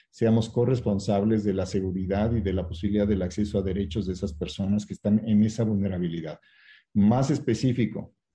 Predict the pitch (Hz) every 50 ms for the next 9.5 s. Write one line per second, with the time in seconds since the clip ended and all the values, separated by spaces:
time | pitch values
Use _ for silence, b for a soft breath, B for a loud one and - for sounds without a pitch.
0 | _ _ _ _ - 113 117 131 147 143 143 151 143 151 156 175 156 117 - 110
1 | 104 101 - 110 107 110 107 107 117 110 - 110 107 104 107 104 95 107 104 104
2 | 104 104 104 104 - 107 101 101 101 101 92 - 92 87 87 85 85 85 90 92
3 | - _ _ _ _ _ _ _ _ _ _ _ _ - 90 90 - 123 - _
4 | _ - 110 117 120 127 123 120 123 120 113 127 147 160 156 - - 107 - -
5 | 110 107 107 107 104 98 127 - - 101 98 98 95 101 104 101 104 - 101 98
6 | 95 95 92 95 95 - _ _ _ _ _ _ _ _ _ _ _ _ _ _
7 | _ _ _ - 113 107 104 98 - 127 123 120 - - 135 131 135 139 127 -
8 | 120 104 - 117 117 123 123 - 117 104 95 101 104 120 127 139 135 123 113 110
9 | 107 104 104 - 127 135 165 175 -